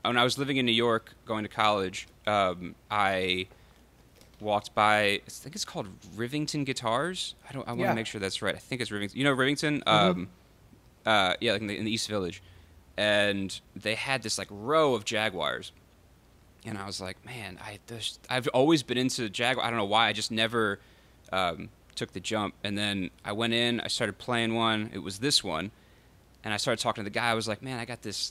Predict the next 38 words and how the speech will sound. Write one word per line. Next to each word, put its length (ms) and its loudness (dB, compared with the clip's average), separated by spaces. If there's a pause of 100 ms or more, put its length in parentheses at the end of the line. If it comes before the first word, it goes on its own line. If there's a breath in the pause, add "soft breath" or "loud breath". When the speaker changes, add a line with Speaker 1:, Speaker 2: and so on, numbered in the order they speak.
Speaker 1:
Les 160 -6
Paul. 460 0 (1400 soft breath)
Like, 160 -8 (360)
can 220 -10
you 100 -10
just, 240 -8
can 120 -6
I 60 -2
just 160 2
swap 380 0
it? 140 -2 (400)
Just, 320 -6
just 180 -4 (280)
give 120 -2
me 100 0
this 200 -2
thing." 260 0
And 360 0
I 160 2
think 360 -2
I 60 -2
ended 180 0
up 100 -6
paying, 180 0
like, 160 -4
an 60 -8
extra, 340 -4
like, 180 -4 (200)
I 100 -16
don't 140 -14
know. 240 -8
Like, 120 -14
he 160 -8 (120)
probably 260 -10 (880)
got 180 -2
me 80 -8
good, 220 -4
but, 180 6